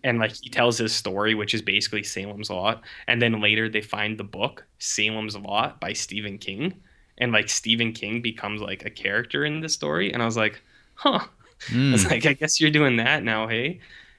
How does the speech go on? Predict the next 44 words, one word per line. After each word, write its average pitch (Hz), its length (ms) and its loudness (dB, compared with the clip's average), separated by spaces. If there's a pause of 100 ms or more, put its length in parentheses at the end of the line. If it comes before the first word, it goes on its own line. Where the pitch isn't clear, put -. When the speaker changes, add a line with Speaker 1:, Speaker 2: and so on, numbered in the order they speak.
(180)
Speaker 1:
Um, 113 480 -4 (480)
so - 160 -2
that 139 60 6
was 139 120 2
kinda 110 220 2
weird. 107 400 2 (200)
I 156 80 4
don't 147 120 4
know. 123 100 4
Book 151 240 2
five 117 300 4
was 113 120 -2
a 113 60 -2
little, 110 420 -2 (680)
like, 120 160 4
I 131 80 4
can 139 100 -2
see 135 160 0
why 117 140 2
people 117 260 -8
don't 104 420 -10 (300)
like 113 300 -6
it 123 140 -4
that 110 220 -4
much. 170 220 2
I 127 80 6
didn't 147 160 2
think 120 80 2
it 113 40 0
was 113 100 -6
that 107 240 -2
bad, 101 180 -6
but 113 140 -6
there 131 180 4
are 117 60 2
some 107 340 -6
things, 107 300 -10
like, 110 160 -6
it 107 160 -8
kinda 131 200 -2
seemed 156 280 -2
really 113 200 4
contrived. 104 840 -2
Like, 92 220 -8